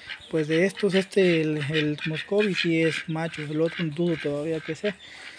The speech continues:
Eh, ya se unieron más, miren, el Moscovi como que anda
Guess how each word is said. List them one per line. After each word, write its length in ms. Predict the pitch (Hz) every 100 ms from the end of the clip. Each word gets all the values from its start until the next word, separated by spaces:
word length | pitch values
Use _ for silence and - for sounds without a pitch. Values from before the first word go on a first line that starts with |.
| - -
Eh, 160 | 165 156
ya 140 | 165
se 100 | 170
unieron 340 | 175 170 170 160
más, 260 | 160 170
miren, 260 | 165 170 160 - -
el 100 | 160
Moscovi 440 | 156 143 - 180 180
como 280 | 160 147
que 200 | 143 151 147 - - - - - - -
anda 320 | 160 170